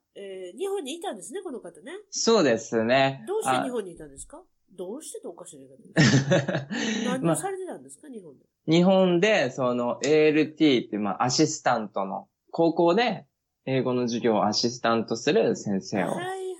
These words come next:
Speaker 1: はいはい。
Speaker 2: ええ。
Speaker 1: 現地の人を呼んでっていうことで、カナダから
Speaker 2: うん。うんうんうん。
Speaker 1: 来ておられた英語の講師だったということで。
Speaker 2: はい。で、当時、その、まあ、暴走族辞めてすぐ出会ったんですね、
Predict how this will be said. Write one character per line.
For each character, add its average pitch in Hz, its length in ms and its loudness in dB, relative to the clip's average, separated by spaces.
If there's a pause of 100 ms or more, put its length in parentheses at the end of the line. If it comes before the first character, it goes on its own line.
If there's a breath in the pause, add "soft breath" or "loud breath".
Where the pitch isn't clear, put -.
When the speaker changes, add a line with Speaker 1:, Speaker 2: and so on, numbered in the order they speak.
(120)
Speaker 1:
は 233 80 0
い 139 160 2
は - 100 -6
い。 135 120 -8
Speaker 2:
え 247 60 -10
え。 240 60 -8
Speaker 1:
現 233 140 -14
地 214 120 -12
の 196 100 -10
人 196 260 -12
を 190 60 -8
呼 277 220 -10
ん 262 80 -14
で 185 100 -12
っ 160 40 -18
て - 180 -20
い - 20 -14
う 170 60 -20
こ 185 120 -20
と 180 140 -18
で、 226 160 -14
カ 202 140 -12
ナ 156 160 2
ダ 139 120 -6
か 180 140 -18
ら 208 400 -10
Speaker 2:
う - 20 -8
ん。 147 60 -2
う - 40 2
ん - 20 0
う - 20 0
ん 131 40 -6
う 139 40 -10
ん。 - 40 -20
Speaker 1:
来 131 100 -4
て 214 100 0
お 185 80 0
ら 175 140 -2
れ 170 80 -6
た 170 120 -10
英 190 120 -4
語 170 100 -10
の 165 100 -14
講 202 220 -6
師 - 140 -6
だ - 80 -16
っ - 40 -20
た - 140 -20
と - 160 -20
い - 40 -20
う - 20 -20
こ - 120 -20
と - 120 -20
で。 - 80 -20 (380)
Speaker 2:
は 120 520 2 (100)
い。 165 120 -2
で、 - 100 -14 (200)
当 214 360 4
時、 156 320 4
そ 117 220 -4
の、 113 420 0
ま 139 80 0
あ、 - 40 2
暴 180 160 4
走 214 160 4
族 339 200 0
辞 120 80 2
め 113 120 -2
て - 40 -16
す - 240 0
ぐ 117 340 2
出 107 140 0
会 101 80 0
っ - 100 -6
た - 120 -10
ん - 80 -12
で - 60 -16
す - 120 -10
ね、 - 220 -4